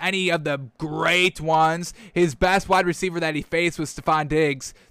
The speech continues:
Fifty percent catch percentage for eighty-six yards.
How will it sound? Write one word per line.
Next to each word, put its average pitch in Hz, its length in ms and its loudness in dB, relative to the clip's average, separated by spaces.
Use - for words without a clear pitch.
Fifty 196 240 -2
percent 175 380 -2
catch 170 240 -4
percentage 151 400 -6
for 143 140 -8
eighty-six 143 440 -8
yards. 127 600 -4